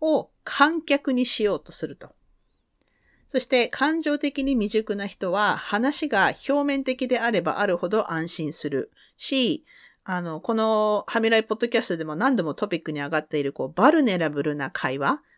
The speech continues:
こう、腹を割った深い会話とか、感情についての会話っていうのを嫌う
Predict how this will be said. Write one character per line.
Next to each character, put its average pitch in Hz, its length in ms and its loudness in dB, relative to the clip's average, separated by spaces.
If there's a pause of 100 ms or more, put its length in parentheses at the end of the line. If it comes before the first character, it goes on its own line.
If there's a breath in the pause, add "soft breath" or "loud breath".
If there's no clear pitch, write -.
こ 160 140 -4
う、 - 20 -2
腹 233 420 4
を 175 160 4
割 143 220 0
っ - 60 -20
た 143 180 0
深 - 320 0
い 208 120 8
会 139 280 -4
話 120 140 -12
と - 120 -20
か、 147 240 -2
感 277 340 0
情 285 200 0
に 269 140 -2
つ - 160 -4
い 233 100 -2
て 160 100 -6
の 135 120 -10
会 131 260 -2
話 - 120 -8
っ - 40 -14 (240 soft breath)
て 247 100 -6
い 233 60 2
う 226 40 0
の 349 180 0
を - 120 -2 (140)
嫌 196 240 4
う 190 140 -4